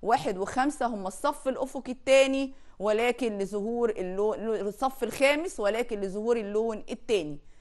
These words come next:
ترفع الإبر واحد وخمسة. يبقى احنا كده لأن التصميم بتاعي عشر... آه، خمس سطور، احنا عملناه على عشر صفوف. ليه عشرة؟ عشان كل صف لازم يكون فيه لون واحد. يبقى الصف الأفق الأول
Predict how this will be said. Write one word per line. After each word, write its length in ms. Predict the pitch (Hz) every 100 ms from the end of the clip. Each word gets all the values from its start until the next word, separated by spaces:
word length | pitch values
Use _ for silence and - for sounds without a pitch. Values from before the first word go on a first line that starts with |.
| - -
ترفع 380 | 247 226 180
الإبر 380 | 185 214 214 202
واحد 480 | 196 214 220 233 190
وخمسة. 380 | 190 165 147 - - - - -
يبقى 200 | 220 262
احنا 240 | 277 254
كده 300 | 226 247 185
لأن 220 | 160 269
التصميم 580 | 277 277 226 - 277 294
بتاعي 380 | 233 226 214 190
عشر... 460 | 185 214 277 294 311
آه، 180 | 294 294
خمس 480 | 254 247 175 - - - - - -
سطور، 580 | - 269 254 277 311 - -
احنا 260 | - 277
عملناه 420 | 226 214 214 233 262
على 240 | 226 208
عشر 500 | 190 196 - 294 320
صفوف. 440 | - 254 - 170 - - - - -
ليه 240 | 226 339
عشرة؟ 560 | 311 262 269 269 262 262 - -
عشان 280 | 214 277 277
كل 440 | 269 359 339 262
صف 500 | 247 302 370 - - - -
لازم 520 | 202 240 294 247 220
يكون 220 | 202 247
فيه 180 | 240 247
لون 140 | 220
واحد. 280 | 170 101 - - - - - -
يبقى 200 | 196 180
الصف 380 | - 254 -
الأفق 340 | 240 254 269 285
الأول 420 | 262 302 349 381